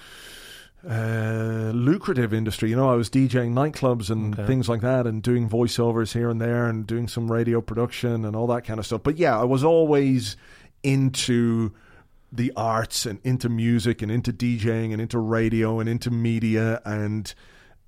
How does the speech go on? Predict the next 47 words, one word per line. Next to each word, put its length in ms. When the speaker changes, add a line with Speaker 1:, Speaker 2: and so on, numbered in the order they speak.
Speaker 1:
uh, 360
yeah, 360
I 60
can 180
remember 480
I 60
lived 240
in 80
England 560
when 180
I 40
was 180
a, 60
a 160
kid. 280
My 140
dad 300
managed 360
a 60
hotel 480
there, 240
and 100
I 40
can 160
remember 640
even 240
as 140
a 60
kid 280
being 180
fascinated 880
by, 500
they'd 160
have 160
functions, 540
you 60
know, 120
weddings, 580
and 100
there'd 120
be 120
a 40
D 260
J 480
there, 340
and, 200
like, 160